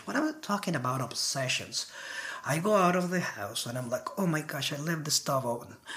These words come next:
I have, my stove is on," and I, like, I have to go back in there, get back to the house.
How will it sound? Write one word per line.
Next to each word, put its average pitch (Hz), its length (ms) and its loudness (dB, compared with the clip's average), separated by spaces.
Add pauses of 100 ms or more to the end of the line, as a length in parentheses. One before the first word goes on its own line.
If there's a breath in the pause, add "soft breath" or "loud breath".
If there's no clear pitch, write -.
(120)
I 160 180 2
have, 160 140 2
my 151 160 -2
stove 180 380 2
is - 180 2
on," 127 200 -2
and 139 140 -4
I, 143 100 0
like, - 200 -4
I - 20 0
have - 280 2
to 196 80 2
go 170 200 -2
back 156 360 -2
in 147 100 0
there, 147 220 0
get 139 200 2
back 156 200 6
to - 60 -2
the 147 120 0
house. 151 180 6